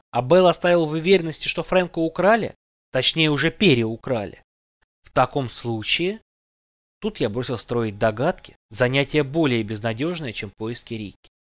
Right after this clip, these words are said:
Можно было бы устроиться в фирму Аладдин, чтобы раскопать там, кто им передал патент и получил за него денежки. Но игра не стоила свеч, поскольку срок действия патента давно истёк. Майлз умер, а Белл,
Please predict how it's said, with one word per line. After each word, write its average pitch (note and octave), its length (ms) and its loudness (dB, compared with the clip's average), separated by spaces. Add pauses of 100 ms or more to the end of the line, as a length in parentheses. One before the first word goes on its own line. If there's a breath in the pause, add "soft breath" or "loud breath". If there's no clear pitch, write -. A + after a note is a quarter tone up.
(280)
Можно G3 320 0
было F3 240 2
бы F3 120 -6
устроиться F#3+ 420 0
в F3 60 -10
фирму F3+ 380 0
Аладдин, F#3 420 0
чтобы A#2+ 320 -4
раскопать C3+ 580 0
там, G#2+ 220 -8 (320)
кто D3+ 200 2
им D3 120 0
передал C#3 400 4
патент F3+ 440 0
и C3+ 40 0
получил C3+ 400 -4
за C3+ 120 -6
него C#3 220 -6
денежки. A#2 680 -10 (420)
Но E3 160 0
игра G#3 240 4
не G#3 120 -4
стоила A#2 380 -2
свеч, - 560 -14
поскольку A#2+ 420 -4
срок B2+ 260 -4
действия A#2+ 280 -6
патента F3+ 500 -4
давно A2 400 -6
истёк. - 500 -14 (420)
Майлз G#3+ 480 2
умер, A2+ 360 -8 (360)
а A#2+ 100 4
Белл, G#3+ 360 4